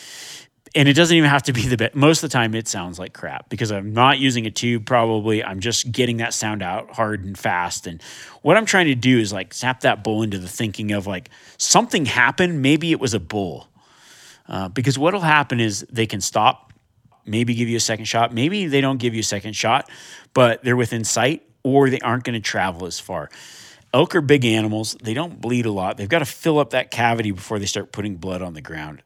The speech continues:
Uh, finding really good blood trails on elk is few and far between, even on good hit bulls. So you don't want them to go very far. You want them to be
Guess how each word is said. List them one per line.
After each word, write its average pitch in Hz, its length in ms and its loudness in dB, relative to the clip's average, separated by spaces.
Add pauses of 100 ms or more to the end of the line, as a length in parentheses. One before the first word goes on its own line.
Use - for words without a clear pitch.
Uh, - 160 -8
finding 143 560 0
really 131 240 2
good 117 180 -2
blood 104 240 -4
trails 101 300 -4
on 87 120 -10
elk 101 260 -8
is 85 160 -10
few 95 240 -10
and 90 100 -12
far 87 160 -10
between, 90 340 -10
even 143 200 -4
on 117 160 -6
good 92 220 -8
hit - 200 -12
bulls. 76 340 -12 (640)
So - 140 -2
you 123 100 2
don't 143 300 6
want 135 180 0
them 120 180 -2
to 107 80 -4
go 101 180 -4
very 85 200 -10
far. 71 280 -16
You 87 180 -14
want 113 380 -4
them 117 220 -2
to 104 120 -10
be 104 480 -4